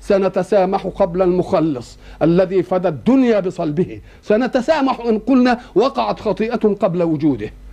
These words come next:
لأنه ما كانش جه. ولكن أتوجد خطيئة بعد أن خلص وصلب من أجل هذه الخطيئة؟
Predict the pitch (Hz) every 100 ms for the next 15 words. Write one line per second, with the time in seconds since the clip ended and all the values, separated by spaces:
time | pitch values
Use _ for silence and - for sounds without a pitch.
0 | - - - - - - - - - 123
1 | 175 202 196 175 294 - 277 302 226 -
2 | _ _ 165 240 269 233 240 202 220 202
3 | 254 208 196 190 180 269 302 - 185 175
4 | 180 175 190 190 - - 440 381 277 -
5 | 214 214 196 403 415 302 254 269 381 330
6 | 240 247 311 - 220 427 -